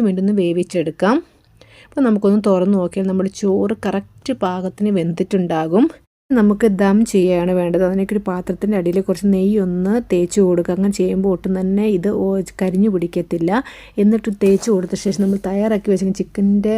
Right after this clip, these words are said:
മസാല ഇതിലേക്ക് ചേർത്ത് കൊടുക്കുക. ഗ്രേവിയോട് കൂടി തന്നെ ചേർത്ത് കൊടുക്കുക. എന്നിട്ട് ഇതെല്ലാം ഒന്ന്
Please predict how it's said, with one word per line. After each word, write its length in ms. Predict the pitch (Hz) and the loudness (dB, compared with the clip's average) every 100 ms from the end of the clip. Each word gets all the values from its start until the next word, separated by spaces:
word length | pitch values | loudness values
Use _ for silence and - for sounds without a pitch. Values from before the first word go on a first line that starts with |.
| 202 | 0
മസാല 460 | 175 - 180 202 208 185 | -2 -2 0 0 0 -2
ഇതിലേക്ക് 380 | 175 185 180 202 196 | 0 -2 0 -2 0
ചേർത്ത് 300 | 175 170 190 | -2 0 0
കൊടുക്കുക. 260 | 180 175 190 180 | 0 0 -2 0
ഗ്രേവിയോട് 460 | 185 185 202 202 208 | 0 2 2 2 2
കൂടി 140 | 196 202 | -2 -4
തന്നെ 260 | 185 185 202 202 | -4 -2 -2 -4
ചേർത്ത് 300 | 175 180 190 180 | -6 -6 -4 -2
കൊടുക്കുക. 420 | 170 165 202 285 - - - | -2 0 0 0 -4 -18 -2
എന്നിട്ട് 220 | 208 214 196 | 0 2 2
ഇതെല്ലാം 280 | 196 196 196 | 2 2 2
ഒന്ന് 120 | 190 | 2